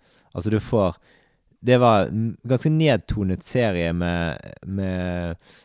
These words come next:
det er ikke så mye action og vold her, liksom.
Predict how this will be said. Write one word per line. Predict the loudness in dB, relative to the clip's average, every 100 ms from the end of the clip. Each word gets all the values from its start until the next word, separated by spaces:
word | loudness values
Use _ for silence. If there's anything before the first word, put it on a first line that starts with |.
| _ -4
det | -2
er | -2
ikke |
så | 0 0
mye | 2 -2 -2
action | -8 -8 -6 -2 -2
og | -2
vold | -2 -2 -2 -4
her, | -2 -2
liksom. | -2 -4 -4 -4